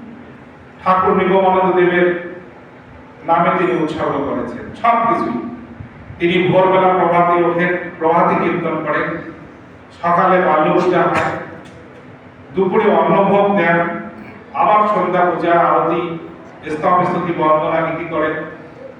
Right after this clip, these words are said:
আবার সংসারে জমি জমা আছে যাবতীয় কাজকর্ম করেন।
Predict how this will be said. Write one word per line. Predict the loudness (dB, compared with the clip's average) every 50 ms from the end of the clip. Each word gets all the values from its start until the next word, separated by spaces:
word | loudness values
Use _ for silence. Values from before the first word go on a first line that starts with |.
| -20 -14 -6 -2
আবার | 0 2 2 4 4 4
সংসারে | 4 4 2 2 4 4 2 2 2 2 4 4 4 2 2 2
জমি | 2 2 2 4 4
জমা | 4 4 4 4 4 4
আছে | 4 4 2 2 2 2
যাবতীয় | 2 4 4 4 4 2 2 2 2
কাজকর্ম | 2 2 2 2 2 2 2 2 2 2 2 0
করেন। | -2 -4 -4 -6 -6